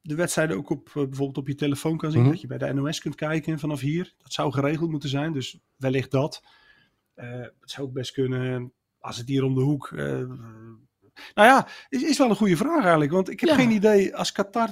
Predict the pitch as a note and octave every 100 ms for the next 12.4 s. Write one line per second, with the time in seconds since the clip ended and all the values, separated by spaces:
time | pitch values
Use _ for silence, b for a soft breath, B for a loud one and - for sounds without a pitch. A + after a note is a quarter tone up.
0 | - - - C4+ A#3 - - - F#3+ F3
1 | F3+ B3 F#4 C#4 G3 F#3+ D3+ D#3 C#3+ C#3+
2 | E3 C#3 F3 D#3+ E3 D#3+ D#3 E3 G3 F3+
3 | E3+ E3 C#3 F3 E3+ D#3 D3 E3+ E3 E3
4 | D#3+ D#3+ D#3+ D#3+ E3+ E3 D#3+ - G#3 G3
5 | C3 B B B B _ E3 F#3+ F#3+ E3
6 | D#3+ D3+ E3+ A3 - D#3+ D3 C#3+ C3+ C#3
7 | C#3+ D3 C#4+ D4+ - _ G3 G3+ G#3 D#3
8 | B2 A#2 C3 D#3 D#3 C3+ C#3+ B2+ B2 B2+
9 | B2 A#2 B2 A#2 C3+ A#2+ G#2+ G#2 A2+ G3
10 | G#3 G3 F#3+ C#3+ F3 E3+ F#3 F3 F3 F3
11 | - D#3+ - A3+ F#3 E3+ D#3+ G#3 G3 F3+
12 | D#3 F3 E3 G#3